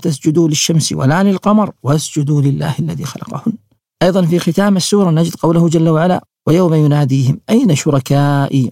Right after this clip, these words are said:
قالوا آذناك ما منا من شهيد". سبحان الله. كل هذه الآيات فيها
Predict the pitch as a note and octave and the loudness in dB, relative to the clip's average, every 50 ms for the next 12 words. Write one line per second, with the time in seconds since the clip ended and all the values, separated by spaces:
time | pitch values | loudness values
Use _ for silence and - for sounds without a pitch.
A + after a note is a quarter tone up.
0 | - _ - D3 D3+ D#3 D3 C#3 F#3+ A#3 - _ _ - C#3 C#3+ C3+ C3 B2 C3+ | -6 _ -2 0 0 0 0 0 0 -2 -2 _ _ -2 0 0 2 2 0 0
1 | C3 B2+ B2+ C3 B2 A#2+ - - A#2+ B2+ D3 - - C#3 C3 A#2+ A#2 A#2 - - | 2 2 2 0 0 -2 -2 -2 0 0 0 -2 -2 -2 0 0 -2 -4 -8 -10
2 | - - - C#3 - - _ _ - - - _ _ _ _ - - D3+ - - | -12 -14 -14 -14 -18 -20 _ _ -20 -20 -20 _ _ _ _ -18 -16 -10 -10 -8
3 | - D#2+ D#2+ D#2 - D#3+ C#3+ - _ _ _ _ _ _ _ _ _ _ _ _ | -8 -8 -10 -12 -12 -14 -16 -18 _ _ _ _ _ _ _ _ _ _ _ _
4 | _ _ _ _ _ - B3 G3+ F#3 F3 D#3+ D3+ D3 D#3+ - - - E3+ D3+ C#3 | _ _ _ _ _ 0 2 2 2 2 2 2 0 0 -2 -4 -6 0 0 2
5 | D3+ D3+ C#3+ - - E3 D3+ C#3+ F#3 G3+ | 2 0 -2 -4 0 2 2 4 2 2